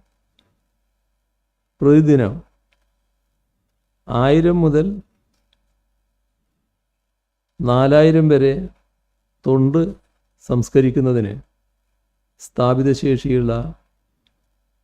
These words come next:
അൻപത് ഡീഫൈബറിംഗ് മില്ലുകളാണ് ഉണ്ടായിരുന്നത്.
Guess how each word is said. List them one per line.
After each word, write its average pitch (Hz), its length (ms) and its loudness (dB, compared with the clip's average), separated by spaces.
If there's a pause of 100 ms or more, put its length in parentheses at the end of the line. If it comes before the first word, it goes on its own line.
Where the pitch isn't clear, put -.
(440)
അൻപത് 147 560 2 (880)
ഡീഫൈബറിംഗ് 143 680 2
മില്ലുകളാണ് 120 600 0 (220)
ഉണ്ടായിരുന്നത്. 101 600 -6